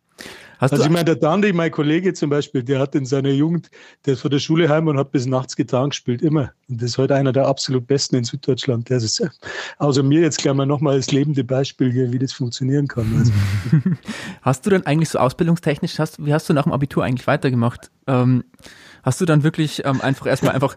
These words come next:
Speaker 1: ich weiß nicht, warst du auf dem Konservatorium, auf der Hochschule? Wie, wie hast du weitergemacht?
Speaker 2: Ja.
Speaker 1: Ich weiß es gar nicht.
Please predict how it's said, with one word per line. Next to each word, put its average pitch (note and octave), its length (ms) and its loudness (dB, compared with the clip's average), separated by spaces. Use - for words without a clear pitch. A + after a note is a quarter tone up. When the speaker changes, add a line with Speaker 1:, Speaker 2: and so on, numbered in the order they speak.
Speaker 1:
ich D3 100 0
weiß F3+ 80 4
nicht, E3+ 120 4
warst D3+ 180 0
du D#3 40 0
auf C#3+ 80 0
dem C#3+ 40 -2
Konservatorium, D3+ 680 0
auf C3+ 100 -2
der C#3+ 120 -2
Hochschule? F#3 420 -2
Wie, D3 220 0
wie D3+ 80 4
hast E3+ 120 0
du D3+ 60 0
weitergemacht? D3 440 2
Speaker 2:
Ja. - 40 -6
Speaker 1:
Ich C#3+ 60 0
weiß B3+ 120 2
es G3 100 -2
gar C#3 80 -4
nicht. C#3 140 -4